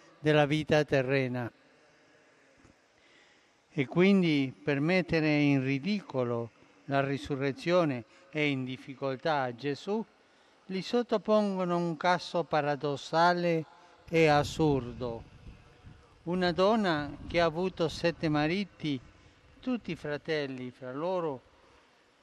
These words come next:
i quali uno dopo l'altro sono morti. Ed ecco allora la domanda maliziosa rivolta a Gesù.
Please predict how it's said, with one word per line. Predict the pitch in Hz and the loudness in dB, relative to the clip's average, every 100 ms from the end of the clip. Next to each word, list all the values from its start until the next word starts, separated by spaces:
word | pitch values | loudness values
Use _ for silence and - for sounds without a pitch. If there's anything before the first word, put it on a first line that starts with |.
| _ _ | _ _
i | 175 | -10
quali | 170 - 220 220 208 208 | -6 2 4 4 2 -6
uno | 196 190 233 226 196 165 | -6 -6 -4 -4 -2 -4
dopo | 156 165 151 165 | -2 -4 -2 -2
l'altro | 185 202 190 180 165 | 2 0 0 -4 -4
sono | 170 160 | -2 -2
morti. | 151 139 135 127 135 123 - - - _ _ _ _ _ _ _ _ | 0 0 -2 -6 -10 -10 -12 -20 -20 _ _ _ _ _ _ _ _
Ed | 170 156 | -4 2
ecco | 196 185 180 | 2 2 2
allora | 165 175 196 196 185 | 4 4 4 6 4
la | 160 151 | 4 4
domanda | 151 151 165 170 165 151 | 6 8 8 6 6 4
maliziosa | 147 143 143 - - 185 185 147 120 - 135 | 4 2 -2 -6 -2 6 8 6 4 2 2
rivolta | 131 131 143 135 147 | 2 2 0 2 0
a | 135 | 0
Gesù. | 123 135 117 135 | 0 -2 -4 -6